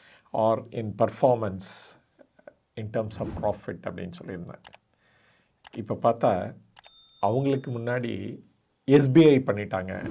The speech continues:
அப்படின்னு சொல்றோம். எஸ் பி ஐ ஏன் பண்ணாங்க அப்படிங்கிறத நேத்து வீடியோ போட்டிருந்தேன். And அதனால அவங்க வந்து, அம், grow ஆரம்பிச்சிட்டாங்க. In fact, அது பெட்டர் ரேட்டிங் வந்திருக்கு and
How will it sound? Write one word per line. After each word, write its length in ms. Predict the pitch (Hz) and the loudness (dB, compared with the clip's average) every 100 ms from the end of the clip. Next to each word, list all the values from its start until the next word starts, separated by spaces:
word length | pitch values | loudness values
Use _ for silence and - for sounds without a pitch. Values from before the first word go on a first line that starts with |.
| - | -8
அப்படின்னு 260 | 90 90 92 - | -8 -8 -10 -14
சொல்றோம். 240 | 101 - _ _ _ _ _ _ _ _ _ _ _ - | -14 -16 _ _ _ _ _ _ _ _ _ _ _ 4
எஸ் 240 | 135 127 | 4 8
பி 160 | 185 196 | 10 10
ஐ 280 | 190 151 | 10 4
ஏன் 240 | 131 160 170 | 8 8 8
பண்ணாங்க 560 | 151 143 143 139 147 | 2 4 2 6 4
அப்படிங்கிறத 420 | 117 131 131 147 143 | 4 2 2 2 4
நேத்து 300 | 131 139 127 | 2 2 0
வீடியோ 220 | 127 123 | 2 2
போட்டிருந்தேன். 480 | - 101 92 87 - _ _ _ _ _ _ _ _ _ - | 0 -2 -2 -8 -10 _ _ _ _ _ _ _ _ _ -6
And 320 | 123 123 117 | -4 -2 0
அதனால 680 | 113 - 127 139 151 156 | 2 4 6 8 8 8
அவங்க 260 | 139 127 123 | 8 6 4
வந்து, 540 | 123 131 143 143 147 - | 0 2 2 2 0 -4
அம், 680 | 143 113 110 110 110 107 107 | -2 0 2 0 -2 -6 -6
grow 400 | 107 101 98 117 | -6 -6 -2 0
ஆரம்பிச்சிட்டாங்க. 960 | 110 101 98 95 - 98 101 147 175 | 2 0 -4 -8 -10 -10 -6 -8 -8
In 120 | 131 110 | -10 -2
fact, 220 | 151 131 | -2 0
அது 160 | 117 104 | -2 -2
பெட்டர் 360 | 92 123 180 147 | 0 2 4 4
ரேட்டிங் 380 | 131 131 131 | 4 2 0
வந்திருக்கு 420 | 127 110 113 110 156 | -4 -4 -6 -8 -6
and 200 | 123 | -6